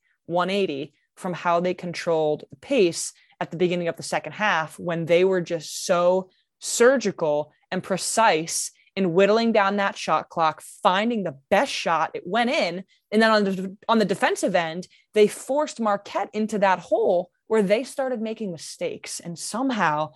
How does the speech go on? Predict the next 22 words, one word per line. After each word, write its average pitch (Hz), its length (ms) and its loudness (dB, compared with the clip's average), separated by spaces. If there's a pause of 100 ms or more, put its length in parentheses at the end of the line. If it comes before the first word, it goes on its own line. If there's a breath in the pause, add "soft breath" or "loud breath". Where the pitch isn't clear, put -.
(320 soft breath)
that 196 180 0
just 220 220 -4
unraveled. 190 920 -6
And 185 280 -2
maybe 220 300 2
it's - 160 -6
fatigue, 240 540 -4 (440 soft breath)
maybe 214 260 4
it's 247 120 6
all 226 140 4
the 214 80 -4
things 208 220 -4
we 190 100 -4
talked 196 320 0
about, 156 400 -2
but 170 160 0
it 180 120 -2
is 185 160 -2
definitely 180 760 -4
another 170 600 0 (280 soft breath)
theme 175 500 0
that's - 320 -2